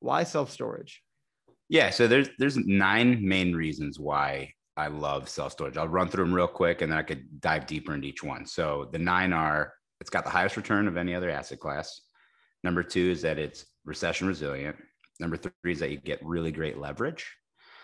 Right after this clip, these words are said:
Speaker 2: Number four is easier management. Number five, it's, it's a fragmented market, which creates opportunity.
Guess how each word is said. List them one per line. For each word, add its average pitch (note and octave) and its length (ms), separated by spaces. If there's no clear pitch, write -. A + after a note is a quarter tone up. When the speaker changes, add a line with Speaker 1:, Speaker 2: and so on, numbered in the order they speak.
Speaker 2:
Number E2+ 160
four F#2 200
is E2 120
easier D#2 280
management. G2+ 680
Number C#2+ 160
five, D2+ 300
it's, C#2+ 140
it's - 140
a - 40
fragmented D#2 720
market, D2 320
which C2 240
creates C#2 240
opportunity. A2+ 680